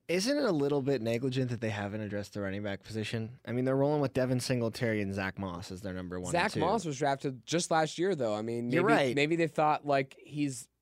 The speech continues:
Speaker 2: taking a little bit of time that
Speaker 1: They didn't give him the ball, though, last year.
Speaker 2: I know, which was odd. I, I thought they would go Moss over Singletary, but they kinda went, I think, fifty fifty, if not, like, sixty forty
Speaker 1: They
Speaker 2: in
Speaker 1: went
Speaker 2: favor.
Speaker 1: fifty fifty on the split, but they only ran the ball, like, twenty percent of the time
Speaker 2: Yeah.
Speaker 1: anyway, so there wasn't much of a split there.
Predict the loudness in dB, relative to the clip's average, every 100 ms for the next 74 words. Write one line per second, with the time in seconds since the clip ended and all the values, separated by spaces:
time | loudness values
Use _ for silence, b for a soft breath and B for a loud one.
0 | _ -4 -2 0 0 0 0 0 -2 -2
1 | -2 0 0 -2 0 0 0 0 0 0
2 | 0 0 0 2 0 0 -2 -6 -14 -12
3 | -12 -12 -4 0 2 0 -2 -2 0 0
4 | -2 -8 -4 0 2 2 0 0 -2 0
5 | 2 2 2 -4 _ _ _ -6 -2 0
6 | 0 -2 -4 -4 -2 -2 -2 -2 -2 -4
7 | -6 -4 -2 -2 -2 -4 -6 -4 -6 -4
8 | -6 -4 -8 -8 -6 -6 -6 -8 -8 -10
9 | -10 -10 -10 -12 -8 -4 2 4 4 2
10 | 2 2 0 0 -2 0 0 0 -4 -2
11 | -2 0 -2 0 2 2 0 0 0 0
12 | -2 -2 -6 -8 -8 -8 -6 -6 -6 -4
13 | -2 -2 -2 -6 -8 -4 -2 0 0 0
14 | -2 -4 -4 -6 -4 -4 0 0